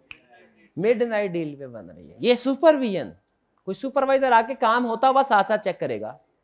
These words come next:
और रिव्यू मंथ एंड के ऊपर, इनवॉइस के ऊपर ना, वहां जहां पे रेट होते हैं साथ में टाइम भी होता है,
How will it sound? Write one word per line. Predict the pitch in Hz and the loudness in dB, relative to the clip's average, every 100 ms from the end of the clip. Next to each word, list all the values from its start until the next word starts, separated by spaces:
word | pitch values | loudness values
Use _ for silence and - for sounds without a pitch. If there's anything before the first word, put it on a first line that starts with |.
| _ - - _ - | _ -20 -20 _ 4
और | 254 | 8
रिव्यू | 254 254 247 330 339 277 - _ _ _ _ _ _ _ _ _ - - _ _ _ _ _ _ _ _ _ | 8 6 4 6 6 4 -2 _ _ _ _ _ _ _ _ _ -20 -20 _ _ _ _ _ _ _ _ _
मंथ | 156 220 339 381 339 | -4 2 4 4 4
एंड | 320 339 359 | 4 4 4
के | 339 | 4
ऊपर, | 277 208 180 156 - 226 | 4 4 4 4 0 -2
इनवॉइस | 262 262 220 240 277 | -2 2 4 4 2
के | - | -2
ऊपर | 294 269 311 | -2 0 -2
ना, | 349 | 0
वहां | 330 254 254 | -2 -2 0
जहां | 240 269 | 0 2
पे | 285 | 4
रेट | 233 247 | 4 2
होते | 285 | 0
हैं | 339 | -2
साथ | 294 | -2
में | 269 285 | -2 0
टाइम | 220 208 220 | 2 2 2
भी | |
होता | 196 165 117 | 0 0 -2
है, | 95 | -6